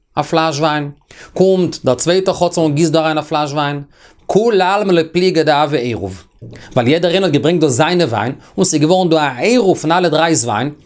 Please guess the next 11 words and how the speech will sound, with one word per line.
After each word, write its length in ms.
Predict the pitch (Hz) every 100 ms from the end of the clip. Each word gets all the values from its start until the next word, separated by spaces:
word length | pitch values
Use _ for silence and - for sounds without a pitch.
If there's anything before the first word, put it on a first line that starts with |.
| _ -
ווערט 160 | 220
דא 120 | 185 165
שיתוף. 520 | 247 - - - - - - - -
כי 240 | 147 180
פליגי 340 | 143 147 180 180
רב 140 | 127
אליעזר 180 | 135 165
בן 80 | 156
תדוי 280 | 117 139
מיט 120 | 160 160
חכמים. 440 | 127 117 185